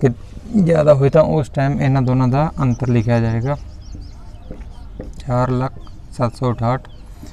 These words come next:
ਦੋ ਲੱਖ ਪਚਾਸੀ ਹਜ਼ਾਰ ਅੱਠ ਸੌ ਇਕਾਨਵੇਂ। ਇਸ ਨੂੰ ਇਸ ਵਿੱਚੋਂ minus ਕਰਦੇ ਹਾਂ। ਸੱਤ,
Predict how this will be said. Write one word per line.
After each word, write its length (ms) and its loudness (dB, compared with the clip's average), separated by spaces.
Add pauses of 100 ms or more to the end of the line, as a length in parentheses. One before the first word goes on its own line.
(280)
ਦੋ 240 4
ਲੱਖ 240 4 (580)
ਪਚਾਸੀ 500 2
ਹਜ਼ਾਰ 440 2 (180)
ਅੱਠ 100 -6
ਸੌ 220 -2 (760)
ਇਕਾਨਵੇਂ। 540 2 (320)
ਇਸ 200 2
ਨੂੰ 120 6
ਇਸ 160 0
ਵਿੱਚੋਂ 320 0 (140)
minus 320 2
ਕਰਦੇ 360 -2
ਹਾਂ। 100 -2 (520)
ਸੱਤ, 440 0